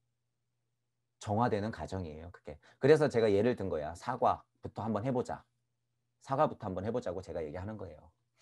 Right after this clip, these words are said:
음. 이건 간단한 거죠. 간단하지만 쉽지는 않은 것.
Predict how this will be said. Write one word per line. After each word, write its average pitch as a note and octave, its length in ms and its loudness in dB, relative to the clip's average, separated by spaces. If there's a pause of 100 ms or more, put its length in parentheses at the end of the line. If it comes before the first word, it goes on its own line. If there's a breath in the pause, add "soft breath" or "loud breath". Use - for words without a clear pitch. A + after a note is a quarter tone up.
(360 loud breath)
음. E2 160 -20 (680)
이건 C#3 160 4
간단한 B2+ 460 2
거죠. G#2 500 2
간단하지만 G2 800 0
쉽지는 C#3 420 -2
않은 E2+ 260 -4
것. E2 200 -4